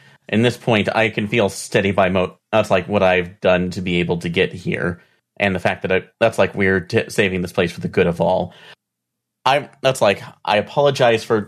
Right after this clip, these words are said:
not standing on decorum, but we are going to proceed. If you could be so kind as to,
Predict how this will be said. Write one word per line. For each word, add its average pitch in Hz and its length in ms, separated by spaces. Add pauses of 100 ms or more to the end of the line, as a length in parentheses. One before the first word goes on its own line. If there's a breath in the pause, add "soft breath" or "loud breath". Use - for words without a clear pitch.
not 110 220
standing 101 240
on 95 100
decorum, 90 520
but - 280 (140)
we 110 320
are 117 80
going 104 380
to - 100
proceed. - 600 (320)
If - 220
you 101 60
could 101 140
be 110 100
so 120 160
kind 110 300
as 104 120
to, 104 240